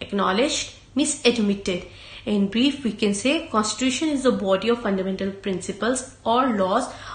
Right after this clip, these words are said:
according to which the state or the organization is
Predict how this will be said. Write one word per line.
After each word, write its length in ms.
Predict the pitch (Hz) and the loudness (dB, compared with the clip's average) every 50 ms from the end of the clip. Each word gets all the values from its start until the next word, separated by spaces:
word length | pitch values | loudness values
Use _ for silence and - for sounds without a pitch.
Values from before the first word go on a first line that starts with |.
| - - | -2 -2
according 480 | 233 233 - 302 320 330 339 330 311 - | -2 -2 2 4 4 4 6 4 2 2
to 60 | 269 | 2
which 360 | 226 185 190 196 208 - - - - - - - | 2 2 4 2 2 0 -2 -10 -14 -20 -12 -4
the 100 | 220 208 | -2 -2
state 460 | 202 - - 233 208 208 240 240 - - - - | -2 -2 -2 0 2 2 0 0 -4 -10 -4 0
or 140 | 269 277 277 | 2 2 2
the 180 | - - - | 2 0 0
organization 840 | 202 208 196 190 196 196 190 190 190 190 196 190 - - 202 202 202 - | 2 0 2 2 0 0 0 0 0 0 -2 -2 -2 -2 -4 -4 -4 0
is 360 | 202 247 302 285 - - - | 2 2 2 2 -2 -8 -12